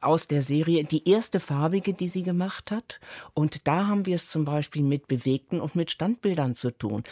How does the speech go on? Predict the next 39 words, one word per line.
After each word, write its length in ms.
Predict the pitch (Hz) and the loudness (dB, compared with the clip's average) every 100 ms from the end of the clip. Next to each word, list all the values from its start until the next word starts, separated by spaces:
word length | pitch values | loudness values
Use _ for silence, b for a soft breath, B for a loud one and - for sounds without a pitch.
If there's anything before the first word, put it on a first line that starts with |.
| B | B
Das 180 | - - | -6 0
merken 340 | 151 196 - 196 | 2 2 0 0
Sie 120 | 131 | 0
erstmal 420 | 85 107 113 117 | -2 -4 -4 -4
gar 220 | 110 107 | -4 -6
nicht. 200 | 107 113 | -6 -4
Sie 120 | 139 | -2
sehen 320 | 127 139 170 185 | 0 2 0 0
Cindy 340 | - 147 131 | 2 2 0
Sherman, 460 | 123 127 143 180 175 | 0 0 2 2 2
die 80 | |
ja 140 | 147 135 | 2 2
immer 260 | 135 180 | 2 2
in 120 | 139 135 | 2 2
Rollen 360 | 110 117 123 | 2 4 4
schlüpft, 500 | 151 160 226 - - - B B | 2 0 -2 -2 -14 -18 B B
also 200 | B 131 | B -2
auch 280 | - 139 151 | 2 2 0
praktisch 440 | - 143 - 139 - | 0 -2 -2 -8 -4
wie 80 | |
im 240 | 131 127 - | 0 0 0
Kino. 440 | 127 139 190 285 - _ B B B - | 0 2 4 2 -2 _ B B B 0
Und 300 | 156 156 - | 4 4 4
im 160 | 156 | 4
Hintergrund 760 | 151 233 240 175 131 135 156 - | 6 6 4 2 2 2 0 -4
sehen 340 | 151 156 160 165 | -2 2 2 2
Sie, 280 | 170 185 - b b | 0 -2 -6 b b
ja, 400 | - 180 143 120 - _ _ | 0 2 2 -2 -10 _ _
ein 100 | 151 | -4
Standbild 720 | 143 - 139 180 - 190 190 | -2 0 2 2 2 -2 0
aus 140 | 165 - | -4 -4
einem 300 | 156 165 160 | -2 0 0
Film 480 | - 226 175 120 - | -2 0 2 0 -2
und 220 | - 143 | -2 -2
sie 160 | - 160 | 0 2
montiert 560 | 165 160 151 185 202 | 2 2 0 -2 -2
sich 160 | - 170 | -4 -4
jetzt 320 | 170 165 - | -2 -2 -2
davor. 500 | 151 - 269 151 185 | -4 0 2 2 2